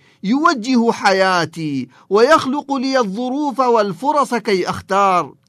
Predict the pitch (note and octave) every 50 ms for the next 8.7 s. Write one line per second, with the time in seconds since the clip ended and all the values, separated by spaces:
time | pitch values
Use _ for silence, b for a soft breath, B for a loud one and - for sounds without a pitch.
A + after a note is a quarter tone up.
0 | b b b b b b F#3 E3+ - - F#3+ F3 G#3 A3+ A3 G3 G#3 F#3+ E3 -
1 | G3+ A3+ C4 D4 E4 C#4+ - b b b b b b D3 F3+ G3+ F#3 A3+ C#4+ D4+
2 | D4 D4 C#4 C4+ C4+ C4 B3 G#3 C4+ C4 - - C#4 B3+ G#3 A#3+ B3 A#3+ A#3 B3
3 | A#3+ B3 A3+ A3+ A#3 A#3 A#3+ A#3 G3 G#3+ C4 - A3+ A3+ A#3 A#3 A3+ A3 - -
4 | A3+ A3 G#3 G3 - A#3 A#3+ B3 B3 A#3+ G#3+ G#3 A3 G#3 G#3 G3+ G#3 G#3 G#3 G#3+
5 | F#3+ - F3 E3 E3+ C4 C#4 C4+ A#3 G3+ F3+ F3 D#3+ D3 C3 - b b b b
6 | b b b F#3+ G#3 A#3 A#3+ G3+ - D#4 E4 E4 C#4 G#3+ - B3 A#3+ A3+ A#3+ A3+
7 | G#3+ G3 F#3 E3 D#3 G3 G3 F#3+ D#3+ A#3 C4+ C4 A3+ F#3 F3 E3 D#3 E3+ D#3 D3
8 | C#3 - D3 B2+ - - - C3 C3+ D3 D3 C3+ A2+